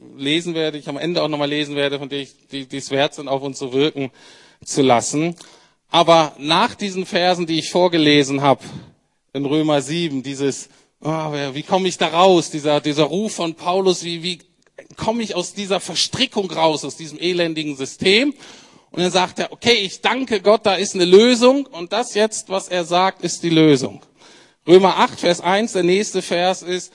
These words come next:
„Also gibt es jetzt für die, die zu Christus Jesus gehören, keine Verurteilung mehr.“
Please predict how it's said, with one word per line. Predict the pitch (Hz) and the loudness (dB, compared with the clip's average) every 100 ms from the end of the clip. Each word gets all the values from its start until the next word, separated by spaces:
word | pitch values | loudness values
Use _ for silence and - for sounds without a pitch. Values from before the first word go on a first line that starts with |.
| _ | _
„Also | - 170 170 | -2 0 0
gibt | 175 254 233 | -4 -4 -6
es | - | -2
jetzt | 190 185 | -2 -2
für | 190 170 | 0 0
die, | 170 220 | 0 -4
die | 208 | -6
zu | - 165 | -6 -6
Christus | - 202 - 170 175 | -4 -4 -2 -4 -2
Jesus | 190 190 185 | -2 -2 -4
gehören, | 185 185 180 | -4 -4 -6
keine | - - 196 202 196 190 | -8 -6 -4 -2 -4 -6
Verurteilung | - - 151 139 117 110 95 98 | -6 -4 -2 -4 -4 -8 -8 -14
mehr.“ | 104 92 | -18 -20